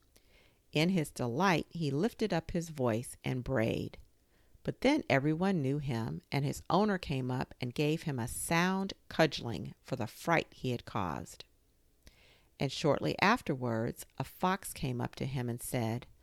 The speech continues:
"Ah, I knew you by your voice." Moral,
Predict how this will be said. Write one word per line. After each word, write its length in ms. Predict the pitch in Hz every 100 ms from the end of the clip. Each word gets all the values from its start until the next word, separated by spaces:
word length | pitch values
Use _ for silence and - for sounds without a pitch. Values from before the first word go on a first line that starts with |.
| _ - - - _
"Ah, 420 | 165 170 170 170 -
I 180 | 165 185
knew 180 | 143
you 180 | 143 147
by 200 | 147 139
your 180 | 147 156
voice." 640 | 120 113 107 - - - _ _ _ _ - _ _ _ _
Moral, 640 | 135 143 160 131 110 139